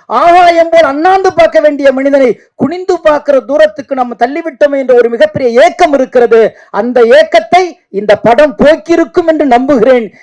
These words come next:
ஏனென்றால், ஒவ்வொரு காலகட்டத்திலும் அண்ணன், அது, இது, இப்ப அண்ணன் பேரரசு சொன்னது போல, எல்லா படத்தையும் சாதாரணமா எடுத்துடலாம். ஒரு காமெடி படம், காதல் படம், ஒரு சண்டை படம், ஒரு நகைச்சுவை படத்தை எடுத்து முடிச்சிடலாம். ஆனால், வரலாறுகளை எழுதுவது என்பது அவ்வளவு இலகுவானது அல்ல.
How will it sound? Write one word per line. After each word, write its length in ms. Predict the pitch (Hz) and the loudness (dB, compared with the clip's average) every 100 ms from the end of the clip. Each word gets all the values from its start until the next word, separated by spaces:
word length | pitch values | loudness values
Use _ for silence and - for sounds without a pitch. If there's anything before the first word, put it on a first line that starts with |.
| _ | _
ஏனென்றால், 680 | - 254 294 277 262 226 196 - | 0 2 2 2 2 2 0 -4
ஒவ்வொரு 420 | - 247 302 339 285 | 0 2 4 2 4
காலகட்டத்திலும் 1040 | 262 294 311 294 294 294 262 254 226 165 _ _ - | 2 2 2 2 0 -2 0 0 0 -6 _ _ -6
அண்ணன், 400 | 175 226 285 269 | -4 -2 -2 -2
அது, 360 | 220 277 254 226 | 2 2 4 4
இது, 160 | 220 190 | 2 0
இப்ப 200 | 226 208 | -2 -2
அண்ணன் 220 | 233 208 | -2 -2
பேரரசு 460 | 262 320 311 247 | 2 2 2 -2
சொன்னது 280 | 254 262 262 | -4 -2 0
போல, 380 | 262 247 226 190 - | 2 4 2 0 -4
எல்லா 360 | 202 226 311 330 | -4 -2 0 0
படத்தையும் 420 | 311 302 330 311 | 2 0 -2 -4
சாதாரணமா 560 | 254 285 320 330 339 330 277 | -2 2 2 2 2 4 2
எடுத்துடலாம். 480 | 277 - 277 233 170 | 2 -2 -2 -2 -4
ஒரு 180 | 202 220 | -6 -4
காமெடி 300 | 233 294 294 226 | -4 -4 -6 -4
படம், 240 | 240 233 | -4 -2
காதல் 400 | 233 254 294 254 | -4 -2 -2 -2
படம், 380 | 247 240 226 - _ | -2 -2 -2 -8 _
ஒரு 200 | 220 233 | 0 0
சண்டை 380 | 240 262 294 262 | 0 -2 -2 -2
படம், 260 | 254 233 220 | -2 -2 0
ஒரு 160 | 240 | 0
நகைச்சுவை 460 | 240 294 - 311 277 | 0 -4 -6 -8 -4
படத்தை 300 | 247 240 240 | -4 0 2
எடுத்து 260 | 285 - | 2 -2
முடிச்சிடலாம். 680 | 320 302 - 302 233 160 - _ _ _ | -6 -6 0 0 2 -2 -8 _ _ _
ஆனால், 260 | 180 180 175 | -8 -6 -4
வரலாறுகளை 680 | 208 302 330 320 240 233 | -2 0 0 0 0 0
எழுதுவது 540 | 208 220 240 _ 240 208 | 0 -2 -8 _ -2 -2
என்பது 180 | 202 196 | -2 -4
அவ்வளவு 520 | 196 247 370 392 359 | -4 -8 -4 -4 -4
இலகுவானது 560 | 254 226 202 196 185 170 | -2 -2 -2 -6 -8 -8
அல்ல. 440 | 175 214 170 - | -6 -4 -4 -6